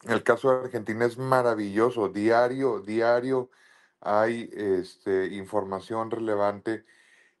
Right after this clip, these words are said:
que, que nos da escuela a los libertarios del management, de la politic-, de, de, de la administración pública. O sea, este, dar, dar claridad, dar, dar, dar, dar luz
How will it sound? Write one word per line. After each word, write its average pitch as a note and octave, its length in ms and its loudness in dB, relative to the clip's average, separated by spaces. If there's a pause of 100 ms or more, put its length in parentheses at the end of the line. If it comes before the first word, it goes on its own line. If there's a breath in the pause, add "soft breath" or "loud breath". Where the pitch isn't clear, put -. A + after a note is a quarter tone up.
(100)
que, G2+ 600 2
que G#2+ 140 2
nos G#2 220 0
da A2+ 100 6
escuela A#2 520 0
a - 20 0
los A2 180 -2
libertarios G#2 680 0
del G2 160 0
management, A2 680 -4
de G2 100 -10
la F#2+ 160 -4
politic-, F#2 500 -8
de, F#2 160 -4
de, F#2 240 -8
de F2+ 140 -12
la F#2+ 80 -4
administración F#2 540 -8
pública. E2+ 520 -6
O E2 120 -6
sea, E2+ 360 -2 (640 soft breath)
este, E2 1040 -2 (800)
dar, G2 720 2
dar G2 340 4
claridad, G2+ 720 4
dar, F#2+ 260 -4
dar, F#2+ 300 -4
dar, F#2 440 -4
dar F2+ 220 -4
luz B2 380 -4